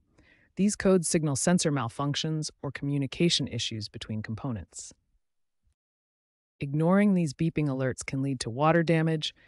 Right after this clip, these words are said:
system overheating, and reduced efficiency. Addressing them promptly protects your investment and ensures optimal performance. The most common cause of beeping is a full water tank,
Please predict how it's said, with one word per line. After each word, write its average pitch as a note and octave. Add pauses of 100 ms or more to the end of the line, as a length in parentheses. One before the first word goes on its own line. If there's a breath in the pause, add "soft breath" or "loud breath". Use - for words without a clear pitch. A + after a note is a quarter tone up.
(120 soft breath)
system G3
overheating, D3 (160)
and C#3
reduced C#3
efficiency. - (600)
Addressing F3
them D3+
promptly D#3+
protects -
your G3
investment D3 (200)
and D#3+
ensures E3+ (100)
optimal C3+
performance. G#2+ (220)
The E3
most E3+
common A3+
cause F#3+
of D#3
beeping A#2+ (220)
is C3
a B2
full F#3
water D3+
tank, -